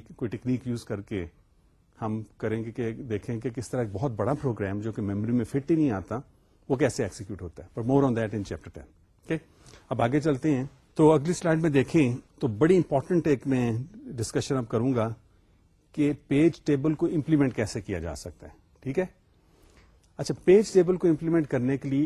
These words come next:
ایک طریقہ یہ ہو سکتا ہے کہ سی پی یو کے رجسٹرز کچھ یوز کر لیں، یعنی سی پی یو کو ڈیزائن اس طرح سے کیا جائے کہ پیج ٹیبل سی پی یو کے اندر ہو،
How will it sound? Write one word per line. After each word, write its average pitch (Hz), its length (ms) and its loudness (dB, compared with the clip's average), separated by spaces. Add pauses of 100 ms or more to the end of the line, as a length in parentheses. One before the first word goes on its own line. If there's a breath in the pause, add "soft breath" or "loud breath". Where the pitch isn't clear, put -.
(120)
ایک 160 360 4 (880)
طریقہ 123 300 -4
یہ 127 180 2
ہو 110 140 -2
سکتا 113 380 -6
ہے 123 100 -2
کہ 113 360 -6 (500)
سی - 480 -6
پی 156 80 -8
یو 165 160 0
کے 147 220 0
رجسٹرز 117 640 -2 (580)
کچھ - 300 -8
یوز 117 180 -2
کر 98 160 -4
لیں، 131 220 -2 (640)
یعنی 120 180 0
سی 123 200 -2
پی 147 120 -6
یو 151 60 0
کو 147 120 0
ڈیزائن 107 400 0
اس 175 140 0
طرح 156 140 -2
سے 139 160 -4
کیا 107 220 -4
جائے 101 300 -4 (520)
کہ 139 100 0 (140)
پیج 165 360 6
ٹیبل 143 460 4 (280)
سی - 180 0
پی 147 140 -2
یو 131 60 0
کے 131 100 0
اندر 101 200 -2
ہو، 80 120 -10